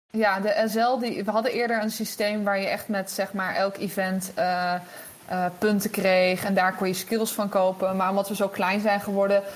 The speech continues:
heeft dat nog weinig zin. Want het, dan duurt het gewoon te lang voordat je echt wat kunt.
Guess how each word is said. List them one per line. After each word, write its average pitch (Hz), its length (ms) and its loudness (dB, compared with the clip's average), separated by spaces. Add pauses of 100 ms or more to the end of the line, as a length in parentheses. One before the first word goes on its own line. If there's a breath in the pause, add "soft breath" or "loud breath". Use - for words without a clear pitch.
(140)
heeft 185 220 2
dat - 120 0
nog 202 140 -2
weinig 185 380 2
zin. 233 400 0 (220 loud breath)
Want 180 160 -4
het, 180 100 -6 (120)
dan 190 160 0
duurt 190 180 0
het 208 140 -4
gewoon 190 180 0
te 190 120 -4
lang 185 280 0
voordat 185 260 -2
je - 80 -6
echt - 180 -4
wat 175 200 -4
kunt. 233 340 -4